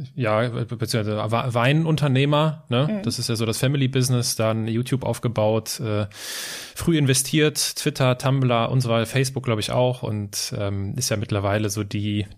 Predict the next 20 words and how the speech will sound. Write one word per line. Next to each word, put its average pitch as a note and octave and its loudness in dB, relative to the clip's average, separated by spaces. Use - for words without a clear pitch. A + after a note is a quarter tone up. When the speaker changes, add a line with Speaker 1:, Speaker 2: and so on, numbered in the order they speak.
Speaker 1:
die C#3 2
Person B2 2
oder A2 -2
die A#2 -2
Persönlichkeit A#2 -2
im A2+ -2
Business, A#2 0
wenn's G#2+ -2
um G#2+ -2
das G#2+ -4
Thema G#2+ 0
digitale A2+ 0
Kommunikation A2+ 0
geht. F3 0
Und, A#2+ 0
äh, C3 -2
er B2+ 2
hat C#3+ 2
ja A#2+ 2
sehr, B2+ 0